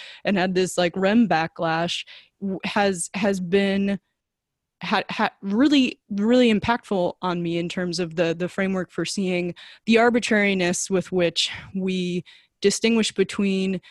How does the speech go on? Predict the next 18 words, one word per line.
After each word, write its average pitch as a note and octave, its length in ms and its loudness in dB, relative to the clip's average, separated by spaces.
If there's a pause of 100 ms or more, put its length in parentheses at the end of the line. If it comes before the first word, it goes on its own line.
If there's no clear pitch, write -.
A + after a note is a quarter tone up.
(380)
uh, E3 400 0
wake F3+ 380 -2
and F#3 160 -2
dream F3 240 0
and E3+ 80 0
everything G3+ 340 0
you're F3 140 -2
saying F3 320 -2
about E3 300 -4
the F3 80 0
wake-centric E3+ 520 -4
society, A3+ 440 0
that E3+ 180 0
it E3 100 -4
ends F3+ 200 -4
up E3 180 -4
implying F3 540 -4
this, D#3+ 180 -8